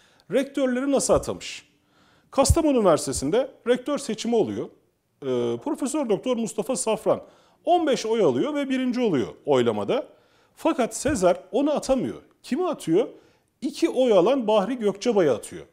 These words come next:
rektör olarak. O iki oyun da bir tanesini muhtemelen Bahri Bey kendisi kendisine vermiştir. Yani koca üniversitede sadece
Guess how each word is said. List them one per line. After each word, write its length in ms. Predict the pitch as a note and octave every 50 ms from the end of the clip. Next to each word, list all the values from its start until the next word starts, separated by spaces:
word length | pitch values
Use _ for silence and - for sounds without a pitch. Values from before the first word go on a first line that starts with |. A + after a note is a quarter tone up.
| _ A2+
rektör 300 | C3 C#3 C3 - - C3
olarak. 280 | A2+ G#2 F#2+ F#2 F2 E2+ - _ _ _ _ _ _ _ _ -
O 100 | F3+ F#3
iki 220 | F#3+ - - A3+
oyun 200 | G#3 A3+ C#4+ C4+
da 120 | F#3 D3+
bir 60 | D3+ -
tanesini 420 | - F#3+ F3+ E3 D#3+ - D3+ C#3+
muhtemelen 600 | C#3+ D3 C#3 - - F#3+ G3 F#3 D3 D#3+ A3+ - - - _ _ _ -
Bahri 280 | C#3 D3 D3+ F3+ G3 D#3
Bey 120 | F#3+ G3
kendisi 360 | - E3 D#3 D#3+ D#3 D3 F#3
kendisine 440 | D#3+ D3+ B2+ A2+ G#2+ - - A2 F#2+
vermiştir. 400 | F#2+ F#2 F2+ F#2 - - - G2
Yani 400 | G2+ C3 G3 G#3+ G#3+ E3+ D3+ - - - - _ _ _ _
koca 360 | - - F3+ F3 D3+ A3+ B3
üniversitede 500 | G#3+ F3+ F3 F3 F#3+ F3+ - E3 C#3 B2+
sadece 560 | A#2+ - E3 F3 G3 G3+ E3 B2 C3 D#3 F3+